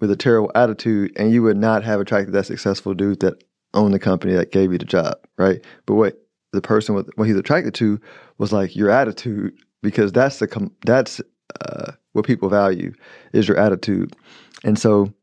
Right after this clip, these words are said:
um, when you get your attitude right, like, if you try to start saving and investing and you don't feel like it, or you don't feel like you can, that's not gonna do you any good. Like, from, from, from experience of, like, from, from an energetic law,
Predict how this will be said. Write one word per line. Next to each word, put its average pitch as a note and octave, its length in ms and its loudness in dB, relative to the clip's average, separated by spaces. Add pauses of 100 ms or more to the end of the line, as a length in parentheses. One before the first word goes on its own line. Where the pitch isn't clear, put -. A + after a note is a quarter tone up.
(200)
um, G2 500 -2 (1400)
when A#2 160 0
you A#2 80 2
get C3 280 0
your A#2+ 140 2
attitude A#2+ 720 0 (140)
right, G#2 480 0 (320)
like, G#2 160 0
if A2 140 -4
you C3 80 0
try C3 160 2
to A#2 80 -4
start A2 240 0
saving A2+ 400 0
and G#2 80 -2
investing A2+ 640 -2
and G#2 180 -2
you A2+ 80 2
don't A2 220 0
feel A#2 180 0
like A2 260 0
it, G#2 80 -2
or F#2 80 -2
you G#2 120 -2
don't G2+ 200 -2
feel A2+ 100 0
like G#2+ 240 -2
you G#2 120 -4
can, A#2 400 -2 (260)
that's A2+ 200 -2
not G#2+ 160 0
gonna F#2 160 -6
do F2 120 -4
you E2+ 140 -6
any D#2+ 180 -10
good. - 280 -6 (240)
Like, F#2 240 -6 (100)
from, A#2 220 -2 (260)
from, A#2 280 -2
from B2 200 -2
experience C3 680 0
of, G#2 120 0
like, G2+ 240 -2
from, G#2 220 -4 (260)
from A2+ 220 -2
an - 80 -6
energetic B2 420 2
law, C#3 320 2